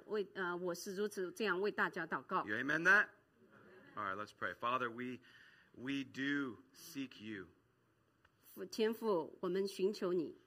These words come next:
Speaker 2: Our Father in heaven.
Speaker 1: 我们在天上的父。
Speaker 2: Hallowed be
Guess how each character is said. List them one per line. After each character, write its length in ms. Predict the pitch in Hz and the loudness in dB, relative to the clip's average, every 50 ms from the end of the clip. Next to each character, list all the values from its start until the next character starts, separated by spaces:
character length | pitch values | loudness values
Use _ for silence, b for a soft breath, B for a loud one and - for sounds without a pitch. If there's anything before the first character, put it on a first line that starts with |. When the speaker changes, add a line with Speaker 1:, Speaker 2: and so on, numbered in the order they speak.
| - | -6
Speaker 2:
Our 220 | - 135 135 131 131 - - - - | 0 2 2 2 2 0 -10 -6 0
Father 600 | 160 160 170 180 180 185 180 180 180 180 180 185 - - - - | 2 4 4 6 6 4 4 6 6 6 6 6 4 -2 -6 -2
in 420 | 160 165 170 170 170 165 160 160 165 - _ _ | 0 2 2 2 2 0 -2 -6 -8 -16 _ _
heaven. 540 | - - - 156 160 170 160 156 151 131 107 95 82 76 - - _ _ _ _ _ _ _ _ _ _ | -10 -6 -6 -4 -4 -2 -2 -2 -4 -4 -4 -8 -14 -18 -20 -20 _ _ _ _ _ _ _ _ _ _
Speaker 1:
我 120 | - 170 170 | -6 -2 -2
们 140 | 175 175 185 | -2 0 -2
在 100 | 214 202 | -2 -4
天 280 | 185 - - 220 208 | -6 -2 0 0 0
上 160 | 208 - 202 185 | 0 0 -2 -2
的 80 | 170 | -2
父。 280 | 175 - - 180 143 - - _ _ | -4 -6 -8 -8 -8 -8 -12 _ _
Speaker 2:
Hallowed 760 | - 123 143 160 170 180 185 190 190 185 190 185 185 147 120 | -8 -2 2 2 4 4 4 4 4 4 4 2 2 0 -6
be 420 | 160 175 180 180 175 170 160 160 | -6 -6 -4 -2 -4 -4 -6 -8